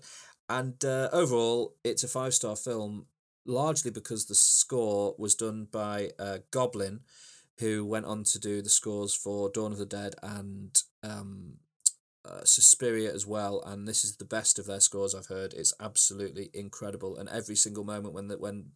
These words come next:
the music starts is just joyful. So, um, I've, if, if, if you haven't seen Deep Red, uh, find it and check it out. It's incredible.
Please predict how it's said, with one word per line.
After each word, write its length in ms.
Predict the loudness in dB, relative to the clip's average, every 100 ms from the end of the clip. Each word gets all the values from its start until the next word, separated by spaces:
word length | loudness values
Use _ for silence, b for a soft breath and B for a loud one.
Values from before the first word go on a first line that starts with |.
| -14
the 60 | -10
music 340 | -8 -8 -4
starts 400 | -4 -4 -2 -2
is 140 | 0 -4
just 360 | -4 2 2 2 B B B B B -2
joyful. 520 | 0 2 0 -4 -6 0
So, 340 | 0 2 -2
um, 160 | -2 -6
I've, 220 | -4 -2
if, 180 | -4 -6 -6
if, 140 | -6
if 160 | -6 -4
you 80 | -4
haven't 180 | 0 2
seen 180 | 0 -4
Deep 240 | -10 -8
Red, 220 | -10 -10 _ _
uh, 220 | -10 -10 -12
find 340 | -10 -8 -8 -10
it 120 | -12
and 80 | -10
check 220 | -12 -10
it 80 | -12
out. 180 | -12 -12
It's 200 | -6 -6
incredible. 420 | -6 -12 -12 -16